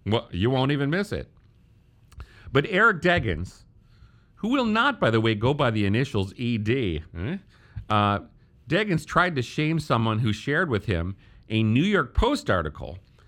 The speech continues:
on how N P R had to correct an article on Hunter Biden's drug addict memoir, Beautiful Things. The correction on the article said,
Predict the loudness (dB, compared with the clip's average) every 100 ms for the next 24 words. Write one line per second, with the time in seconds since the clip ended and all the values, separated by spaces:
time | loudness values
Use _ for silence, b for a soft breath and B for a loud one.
0 | b b -4 -2 0 -2 -2 -4 -2 0
1 | 2 2 0 -4 -2 -4 0 0 0 -2
2 | 0 0 0 -2 0 0 -2 0 0 0
3 | 0 -4 -2 0 2 2 0 -2 -2 -2
4 | 0 0 -2 -2 -8 b b b 0 2
5 | 4 2 -2 -4 -4 -4 -4 -6 -10 -14
6 | -18 -20 _ b b b b b b b
7 | b b b -8 -2 0 0 0 -2 0
8 | 0 0 0 0 -2 -4 -4 -2 -4 -8